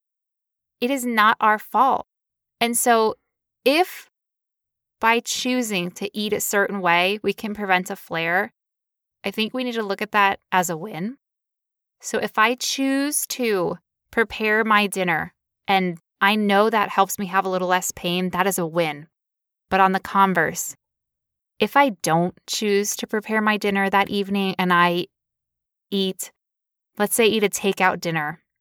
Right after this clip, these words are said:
and that food makes me flare, I don't have to then conversely think, "I'm a loser, I'm a failure, I caused this flare, this is my fault."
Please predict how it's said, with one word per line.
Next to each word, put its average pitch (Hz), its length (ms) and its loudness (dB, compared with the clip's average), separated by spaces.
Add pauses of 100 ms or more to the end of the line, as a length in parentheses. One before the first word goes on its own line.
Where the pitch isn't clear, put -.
(160)
and 202 180 -4
that 226 200 2
food 220 260 0
makes 208 280 -4
me 202 120 -6
flare, 180 580 -2 (360)
I 208 120 0
don't 233 160 0
have 220 520 0
to 226 380 -6 (320)
then 196 480 2
conversely 190 800 2
think, 170 520 -2 (360)
"I'm 165 200 2
a 165 60 4
loser, 170 480 2
I'm 160 200 2
a 160 40 -4
failure, 165 540 0 (100)
I 180 140 2
caused 151 800 -6 (200)
this - 240 -6
flare, 160 460 -2 (280)
this 185 200 -2
is 170 140 -6
my 170 340 2
fault." - 580 -4